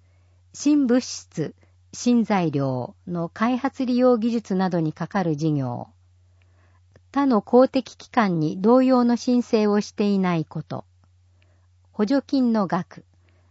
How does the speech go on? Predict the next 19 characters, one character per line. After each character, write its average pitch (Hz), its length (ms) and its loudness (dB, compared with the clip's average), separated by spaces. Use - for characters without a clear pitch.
上 247 280 6
限 220 340 0
三 233 300 0
百 226 260 0
万 170 300 0
円。 127 240 -6
補 208 100 -2
助 269 180 0
対 254 240 0
象 226 240 0
経 220 240 0
費 196 180 -4
の 160 260 -2
三 233 300 0
分 226 220 0
の 208 140 0
二 185 340 -2
以 165 60 -2
内。 127 280 -6